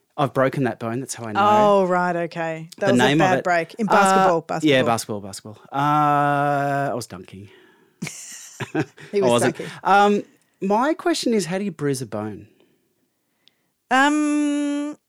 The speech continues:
Speaker 1: You don't have
Speaker 2: by
Speaker 1: to answer
Speaker 2: banging
Speaker 1: it.
Speaker 2: it. Hard.
Speaker 1: Well,
Speaker 2: How do you bruise anything? You bang it.
Speaker 1: well, you bruise a muscle. You bruise flesh.
Speaker 2: Oh, you bruise the muscle around the bone.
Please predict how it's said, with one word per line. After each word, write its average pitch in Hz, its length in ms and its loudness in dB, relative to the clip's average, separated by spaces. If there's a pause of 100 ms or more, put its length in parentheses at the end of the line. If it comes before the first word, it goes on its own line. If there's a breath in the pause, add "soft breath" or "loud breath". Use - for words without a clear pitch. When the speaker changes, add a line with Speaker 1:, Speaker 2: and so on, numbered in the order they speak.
(160)
Speaker 1:
You 156 120 2
don't 190 100 6
have 233 140 4
Speaker 2:
by 202 80 2
Speaker 1:
to - 40 4
answer 285 300 4
Speaker 2:
banging - 180 4
Speaker 1:
it. - 160 -10
Speaker 2:
it. 165 60 -18 (600 loud breath)
Hard. 226 460 2
Speaker 1:
Well, 233 80 -6
Speaker 2:
How 285 100 4
do 339 60 2
you 370 80 4
bruise 311 240 2
anything? 247 460 -2
You 175 80 -4
bang 254 320 -2
it. 196 120 -4
Speaker 1:
well, 185 80 0
you 190 60 2
bruise 208 300 0
a 156 60 0
muscle. 113 520 -4
You 113 120 -8
bruise 156 420 -4
flesh. - 760 -10 (540)
Speaker 2:
Oh, 190 100 0
you 220 160 0 (1300)
bruise 233 280 -2
the 170 180 -6 (500)
muscle 185 300 -4
around 160 260 -4
the 196 80 -4
bone. 147 340 -8